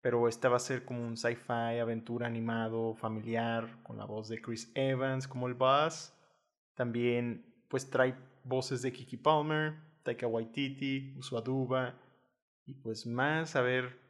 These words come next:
hay que verla en cines porque esta sí la escogieron para que saliera por ahí. Vamos a verla el diecisiete de junio y pues a ver qué tal sale. No me llama tanto la atención porque creo que ya le exprimieron demasiado <laughs> Toy Story,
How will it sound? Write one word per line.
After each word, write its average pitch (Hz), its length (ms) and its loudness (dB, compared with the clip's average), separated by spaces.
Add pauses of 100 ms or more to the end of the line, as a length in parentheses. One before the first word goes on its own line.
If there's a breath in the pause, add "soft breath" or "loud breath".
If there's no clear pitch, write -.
(480)
hay 120 100 -10
que 123 140 -6
verla 117 260 0
en 120 100 -4
cines 131 520 -2
porque 110 340 -8
esta - 220 -8
sí 117 200 -6
la 113 100 -2
escogieron 110 420 -6
para 107 180 -6
que - 80 -18
saliera 113 300 -6
por - 120 -8
ahí. 135 320 -2 (600)
Vamos 190 180 6
a 185 40 10
verla 175 180 8
el 175 40 0
diecisiete 139 380 2
de 127 80 6
junio 127 480 2 (640)
y 113 560 -10
pues 110 320 -6
a 107 60 -2
ver 107 160 -2
qué 135 80 -6
tal 135 160 2
sale. 143 380 4 (200)
No 165 80 0
me 247 160 2
llama 247 420 0 (260)
tanto 175 720 -4
la 196 80 4
atención 196 560 -2
porque 147 260 -6
creo 131 260 -2
que 120 360 -4 (680)
ya 127 140 8
le 139 80 4
exprimieron 131 520 -2
demasiado 127 560 0
<laughs> - 20 -8
Toy 135 160 2
Story, 131 540 -2